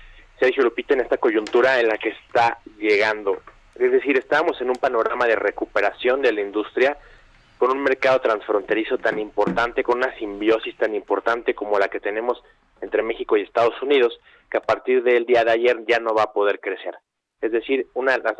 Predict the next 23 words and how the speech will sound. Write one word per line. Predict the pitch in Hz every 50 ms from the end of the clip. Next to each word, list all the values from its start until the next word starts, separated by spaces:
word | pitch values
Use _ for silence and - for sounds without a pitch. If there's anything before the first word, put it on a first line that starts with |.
| 120
la | 110 110 113
afectación | - - - _ 120 113 - - 135 135
directa | 135 135 131 127 120 - 131 117
más | 113 117 - -
importante | 117 110 - 110 101 - 120 123 123 123 - 147 - - 120
es | 113 - -
que | - - -
se | 120 107
limitan | 104 113 113 120 135 143 139 _ - 139 131 120
las | 110 101 98
rutas, | 101 113 120 - - 127 123 - -
crecimiento | - - 98 - - 117 107 110 120 123 123 123 - 120
hacia | - 113
el | 101
mercado | 101 98 95 - - 107 107
estadounidense, | - - 107 101 98 98 98 101 107 110 110 - 131 127
que | - - 113
es | 110 110
el | 113 107 107
más | 113 117 113 -
importante | 120 110 - 95 92 - 104 104 101 - 110
que | - 92
tenemos | - 101 98 101 104 107 110 110 - -